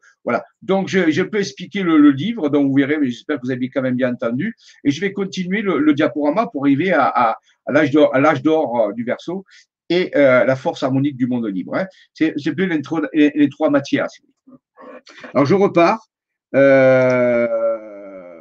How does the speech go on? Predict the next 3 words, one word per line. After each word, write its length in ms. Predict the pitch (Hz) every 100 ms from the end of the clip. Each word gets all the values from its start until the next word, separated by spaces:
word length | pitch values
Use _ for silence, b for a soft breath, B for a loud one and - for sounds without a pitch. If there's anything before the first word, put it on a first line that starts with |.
| 76
pardon, 260 | 110 85 69 _ - _ _ _ _ _ _ _
ici, 580 | 139 131 - 180 190 - - - _ _ _
pour 360 | 165 190 185